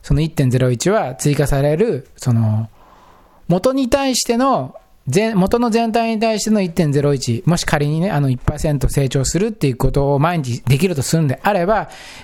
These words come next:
元の一パーセントに対してどんどん百一パーセントがかけられていくっていうことになるんです。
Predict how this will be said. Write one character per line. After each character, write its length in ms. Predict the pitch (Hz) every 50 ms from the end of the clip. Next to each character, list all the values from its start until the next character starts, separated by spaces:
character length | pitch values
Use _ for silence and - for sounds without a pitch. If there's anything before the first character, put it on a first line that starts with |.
| - - - - -
元 240 | 170 185 - 254 247
の 80 | 254
一 100 | 247 233
パ 200 | 220 - - 247
ー 60 | 240
セ 100 | 233 240
ン 60 | 240 220
ト 60 | 226
に 100 | 220 214
対 200 | - 233 226 220
し 40 | -
て 60 | 202
ど 140 | 196 226 214
ん 60 | 196
ど 140 | 190 190 208 233
ん 80 | 233
百 280 | 165 151 160 - - 151
一 180 | 147 131 - -
パ 120 | - 131
ー 40 | 143
セ 100 | - 160
ン 80 | 143
ト 80 | 165 208
が 80 | 220 202
か 140 | - -
け 100 | - 131
ら 80 | 127 131
れ 80 | 123 110
て 120 | - -
い 40 | -
く 120 | - -
っ 40 | 220
て 140 | - - 131
い 20 |
う 20 | 117
こ 60 | 117
と 80 | 117
に 80 | 110 104
な 100 | 95 90
る 60 | 80
ん 20 | -
で 100 | - -
す。 120 | - -